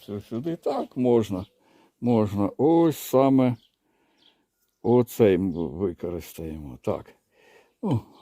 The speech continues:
перевернемо і сюди поглянемо. Так, отакої. І ще раз. Так, і якщо що, це,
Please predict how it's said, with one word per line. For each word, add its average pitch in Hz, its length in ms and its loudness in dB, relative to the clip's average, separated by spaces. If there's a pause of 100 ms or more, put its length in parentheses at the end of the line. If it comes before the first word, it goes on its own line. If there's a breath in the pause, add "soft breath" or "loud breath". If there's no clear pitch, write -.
(1200 loud breath)
перевернемо 92 1120 0 (800)
і 104 160 -6 (960)
сюди 90 380 -4
поглянемо. 78 600 -8
Так, - 420 -8
отакої. 95 760 -2 (960 soft breath)
І 117 200 0
ще - 840 -8
раз. - 240 -10
Так, 78 260 -8
і 120 180 -4
якщо 107 380 -4 (180)
що, 175 380 -8
це, 123 160 -8